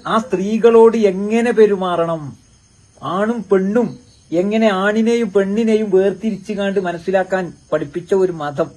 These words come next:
അവരെ സംരക്ഷിക്കാൻ പറഞ്ഞ ഒരു മതം ഇസ്ലാമാ.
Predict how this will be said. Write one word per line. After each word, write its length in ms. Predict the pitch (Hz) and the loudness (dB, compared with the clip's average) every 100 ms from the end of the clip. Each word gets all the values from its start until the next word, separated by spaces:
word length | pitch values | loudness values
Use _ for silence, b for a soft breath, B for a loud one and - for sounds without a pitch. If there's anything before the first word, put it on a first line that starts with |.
| - _ _ _ _ - | -20 _ _ _ _ -8
അവരെ 280 | 151 196 220 | 0 2 2
സംരക്ഷിക്കാൻ 1000 | - 185 185 185 196 214 - 214 220 208 196 | -2 -4 -2 0 0 -4 -4 0 0 -2 -2
പറഞ്ഞ 400 | 175 180 190 214 | -2 -2 -2 2
ഒരു 180 | 208 | 2
മതം 300 | 175 151 139 - _ _ _ _ _ _ _ _ _ _ _ - | 2 -2 -6 -8 _ _ _ _ _ _ _ _ _ _ _ -16
ഇസ്ലാമാ. 580 | 131 - 160 175 180 | -12 -4 -2 -2 -4